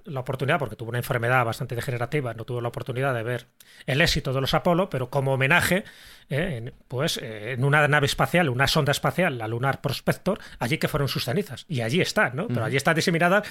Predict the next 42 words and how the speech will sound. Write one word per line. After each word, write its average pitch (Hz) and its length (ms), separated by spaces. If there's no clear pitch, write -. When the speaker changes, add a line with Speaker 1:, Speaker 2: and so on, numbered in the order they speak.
Speaker 1:
porque 127 160
ya 131 100
digo, 151 240
cuando 170 580
se 135 180
estrella 165 500
esta 185 240
nave, 180 300
pues 123 340
quedó 127 260
todo 139 180
por 135 140
allí, 127 540
ah, 135 180
un 143 60
poco, 156 260
pues - 160
eso, 107 300
como, 131 320
como 160 220
él 208 120
quería, 156 300
me 120 100
imagino, 127 440
¿no? 214 160
Formando 170 440
parte 170 240
también 160 300
de 143 80
ese 143 140
paisaje 139 380
lunar. 123 280
Y 135 80
digo, 190 320
eh, 165 220
eh, 127 340
que - 80
es - 120
el, 180 220
el 139 180
éxito 185 380
obtenido 190 560